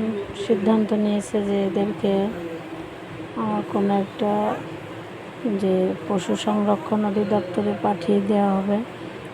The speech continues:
তো এই কারণে অনেক দিন গেটগুলো বন্ধ ছিল, এদের এরিয়ায় যাওয়া নিষিদ্ধ ছিল।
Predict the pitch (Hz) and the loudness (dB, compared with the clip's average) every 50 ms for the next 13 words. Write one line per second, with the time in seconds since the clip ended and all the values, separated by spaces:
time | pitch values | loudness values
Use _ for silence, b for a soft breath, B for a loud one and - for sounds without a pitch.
0 | - - - - - - - - - - - - - - - - 254 233 233 - | -12 -10 -10 -10 -10 -10 -10 -10 -10 -10 -10 -10 -10 -8 0 4 6 6 6 6
1 | 247 226 226 226 226 226 226 220 220 220 214 208 208 240 233 226 220 226 214 214 | 4 4 4 4 4 4 4 4 4 2 2 4 6 6 6 6 6 4 4 4
2 | 220 220 226 233 226 220 220 214 208 208 208 214 214 208 - - 214 214 220 220 | 2 4 4 4 4 4 4 2 2 2 0 0 -2 -2 -2 -2 -2 0 0 2
3 | 220 214 214 214 214 202 196 220 208 208 208 214 226 247 - - - - 208 202 | 2 2 2 0 0 -2 -2 -2 -2 -2 -2 -2 -4 -6 -4 -4 -2 -2 0 2
4 | 202 208 196 196 196 196 190 208 202 196 196 202 202 202 202 - - 214 196 196 | 2 4 4 4 4 2 2 4 4 4 4 4 4 2 2 0 0 -2 -2 0
5 | - 220 208 - - 202 208 226 | 2 0 2 2 2 2 4 2